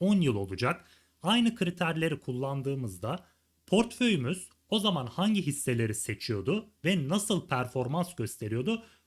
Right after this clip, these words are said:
Bunu hep beraber göreceğiz arkadaşlar. Ve videonun sonunda da size belli başlı seçtiğim finansal metriklerle oluşturduğum bir portföy göstereceğim.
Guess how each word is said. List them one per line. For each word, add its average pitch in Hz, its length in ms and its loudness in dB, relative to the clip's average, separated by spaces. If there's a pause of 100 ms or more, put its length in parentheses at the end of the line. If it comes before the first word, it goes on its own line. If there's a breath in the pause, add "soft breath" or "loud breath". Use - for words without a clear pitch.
Bunu 208 280 4
hep 220 220 0
beraber 147 420 2
göreceğiz 123 440 0
arkadaşlar. 95 560 -8 (240)
Ve 214 160 6
videonun 226 420 4
sonunda 202 540 2
da 160 160 2
size 180 460 0
belli 165 300 2
başlı 147 320 -2
seçtiğim 151 640 -2 (120)
finansal 131 520 0
metriklerle 120 800 -2
oluşturduğum 151 760 0
bir 151 180 -2
portföy 139 440 0
göstereceğim. 104 680 -2